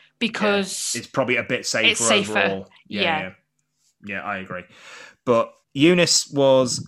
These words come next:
Speaker 2: basically, t-, to show the level of the head start, Eunice was coming down the zip line whilst Keris was still going, Keris? Karen was still going
Speaker 1: <laughs>
Speaker 2: up this cargo net. However, drama, Eunice slips on the travelator not once, but twice.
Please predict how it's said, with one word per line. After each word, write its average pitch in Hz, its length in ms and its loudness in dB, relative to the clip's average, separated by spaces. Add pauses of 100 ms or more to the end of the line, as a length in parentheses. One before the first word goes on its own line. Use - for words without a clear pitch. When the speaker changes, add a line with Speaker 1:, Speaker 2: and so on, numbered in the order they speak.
(280)
Speaker 2:
basically, 143 380 0
t-, 147 120 -2
to - 220 -4
show 156 300 6
the 135 160 4
level 139 640 4
of 127 280 2
the 120 100 0
head 120 240 0
start, 110 440 0
Eunice 131 480 0
was 123 160 2
coming 131 320 0
down 120 240 2
the 110 60 -2
zip 127 260 -2
line 110 280 -2
whilst 107 240 -4
Keris 117 340 0
was 113 120 -6
still 113 260 -4 (120)
going, 113 500 -4
Keris? 139 400 -12 (440)
Karen 131 360 4
was 95 120 0
still 151 240 4
going 131 320 2
Speaker 1:
<laughs> - 0 -
Speaker 2:
up 127 120 -6
this 127 160 -6
cargo 123 500 2
net. 101 260 -4 (360)
However, 165 760 6 (380)
drama, 147 540 6
Eunice 143 480 2
slips - 300 -2
on 170 60 0
the 147 80 -2
travelator 135 640 4
not 165 340 6
once, 160 420 2
but 143 480 0
twice. 190 680 0